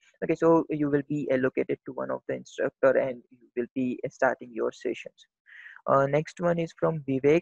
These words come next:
Uh, so what are the skills required to join? So basically there are no skills, okay, uh, which are required to join, because we will be taking up from the scratch itself. And you, you from the webinar, you have seen how much,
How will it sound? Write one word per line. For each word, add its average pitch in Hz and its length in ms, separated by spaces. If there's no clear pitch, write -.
Uh, 131 420
so 135 600
what 139 240
are 135 260
the 147 80
skills 143 500
required 123 480
to 120 120
join? 117 260
So 170 80
basically 180 600
there 156 180
are 143 220
no 135 340
skills, 143 460
okay, 147 280
uh, 139 120
which 139 200
are 139 200
required 131 580
to 151 100
join, 139 380
because 139 420
we 131 80
will 135 220
be 147 200
taking 143 440
up 135 160
from 135 240
the 151 100
scratch 139 420
itself. 131 480
And 131 260
you, 143 240
you 143 240
from 147 160
the 147 120
webinar, 139 480
you 135 60
have 139 200
seen 143 220
how 135 340
much, 139 260